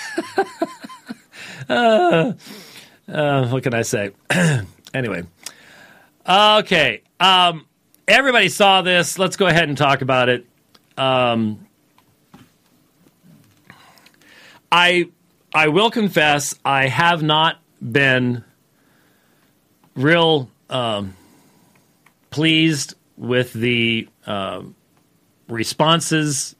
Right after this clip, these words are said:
that I have seen to this. I understand that it is a day of, uh, it is a day of, uh, emotions and, uh,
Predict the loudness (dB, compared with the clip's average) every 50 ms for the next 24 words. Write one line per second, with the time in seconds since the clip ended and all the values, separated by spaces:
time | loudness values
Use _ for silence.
0 | _ _ -10 -4 -4 -4 -4 -2 -2 -2 0 0 0 0 -2 -2 -2 -4 -4 -6
1 | -8 -8 -8 -2 0 0 2 2 2 0 0 -2 0 0 0 0 0 -2 -4 -6
2 | -8 -12 _ _ _ _ _ _ _ _ _ _ _ _ _ _ _ _ -4 -2
3 | 0 0 2 0 0 -2 0 0 2 2 4 2 2 0 0 0 -2 -2 -2 0
4 | -2 -2 -2 -2 -2 -2 0 0 0 0 0 0 0 0 0 2 2 2 2 2
5 | 0 -2 -4 -4 -2 -2 0 -2 -2 -4 -4 -4 -4 -2 -2 -2 -4 -4 -6 -10
6 | _ _ _ _ _ _ _ _ _ _ _ _ _ _ _ _ _ _ _ _
7 | _ _ _ _ _ -16 -16 -16 _ _ _ -8 -6 -2 0 0 0 2 2 0
8 | 2 2 2 2 4 4 4 2 2 0 -2 -6 -10 -12 -12 -14 -14 -16 -20 _
9 | _ -20 -16 -14 -14 -12 -12 -12 -12 -12 -14 -14 -16 -18 -12 -8 -6 -2 0 2
10 | 2 2 2 2 2 2 2 2 0 0 0 0 0 0 -2 -4 -4 -6 -6 -4
11 | -2 0 0 0 0 0 0 0 -2 -2 -4 -6 -12 -20 -20 -20 -20 -20 _ _
12 | _ _ _ _ _ _ _ _ _ _ _ _ _ _ _ -18 -18 -18 -16